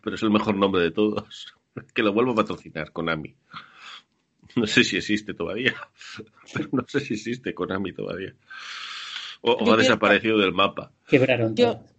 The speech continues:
Speaker 2: yo
Speaker 1: Quebraron
Speaker 2: pi-, yo
Speaker 1: ya.
Speaker 2: lo que le, yo lo que pido a Ayuso es que vuelva a recuperar el torneo de la Comunidad de Madrid.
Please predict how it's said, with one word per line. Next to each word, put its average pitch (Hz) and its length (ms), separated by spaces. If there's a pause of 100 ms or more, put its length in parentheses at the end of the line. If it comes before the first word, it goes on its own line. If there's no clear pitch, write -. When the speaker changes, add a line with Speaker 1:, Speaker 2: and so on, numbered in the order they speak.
(340)
Speaker 2:
yo 233 120
Speaker 1:
Quebraron 220 280
Speaker 2:
pi-, 226 60
yo 247 40
Speaker 1:
ya. 247 200
Speaker 2:
lo 247 100
que 269 100
le, 247 340 (120)
yo 220 180
lo 226 100
que 240 140
pido 233 200
a - 40
Ayuso 240 480
es 226 140
que 220 100
vuelva 220 280
a 214 120
recuperar 202 480
el 190 80
torneo 196 420
de 190 80
la 180 100
Comunidad 165 360
de 160 60
Madrid. 156 320